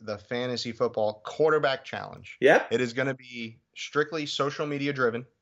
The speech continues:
Speaker 1: All right,
Speaker 2: Oh.
Speaker 1: I'm gonna be running an Excel spreadsheet
Speaker 2: Mm-hmm.
Speaker 1: o-, off my laptop here at the, the compound.
Speaker 2: <laughs>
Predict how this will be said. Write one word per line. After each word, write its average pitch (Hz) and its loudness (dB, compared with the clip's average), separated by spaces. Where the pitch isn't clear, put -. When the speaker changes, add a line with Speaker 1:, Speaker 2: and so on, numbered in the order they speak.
Speaker 1:
All 110 0
right, 110 2
Speaker 2:
Oh. 107 0
Speaker 1:
I'm 113 -2
gonna 113 -4
be 117 -4
running 117 0
an 110 -6
Excel 123 -2
spreadsheet - -4
Speaker 2:
Mm-hmm. 113 -10
Speaker 1:
o-, 107 0
off 113 0
my 110 0
laptop 107 -2
here 113 -6
at 101 -12
the, 98 -6
the 110 -10
compound. 110 -4
Speaker 2:
<laughs> - -20